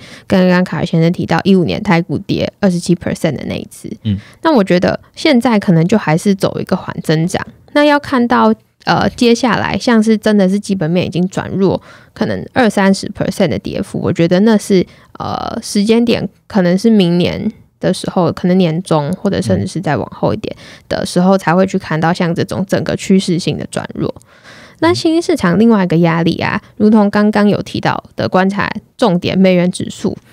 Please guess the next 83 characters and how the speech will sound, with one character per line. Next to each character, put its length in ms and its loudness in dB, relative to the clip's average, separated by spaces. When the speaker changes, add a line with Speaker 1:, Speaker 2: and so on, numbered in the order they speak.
Speaker 2:
嗯。 60 -8
Speaker 1:
美 140 6
元 120 6
的 120 6
压 260 2
力， 240 -2
因 100 0
为 80 6
新 160 0
兴 80 0
市 120 0
场 160 0
它 220 -2
就 120 2
是 140 2
一 80 0
个 180 -2
高 160 0
风 200 2
险 160 -2
的 80 -6
一 80 -8
个 80 -6
资 180 -8
产， 200 -10
那 200 0
高 160 2
风 160 4
险 200 0
理 100 -4
当 240 0
就 100 0
是 140 0
会 240 0
要， 260 -2
要 140 2
求 160 -2
一 40 -2
个 120 -2
高 180 0
报 180 0
酬 240 -12
嘛。 180 -6
Speaker 2:
嗯。 60 -8
Speaker 1:
如 160 6
同 200 4
说 300 2
像 200 2
是 120 0
违 180 4
约 140 4
率 120 2
比 80 -6
较 180 -2
高 240 -2
的 240 -6
高 160 0
收 220 0
益 140 -2
债， 180 -4
它 120 0
的 140 4
风 180 2
险 140 2
因 60 2
为 80 2
比 80 -6
较 160 -4
高， 200 -2
所 160 -2
以 40 -2
它 180 0
就 160 0
是 160 0
提 220 -6
供 180 0
一 40 -6
个 100 -6
比 100 -10
较 140 0
高 180 -2
的 80 -6
殖 160 -12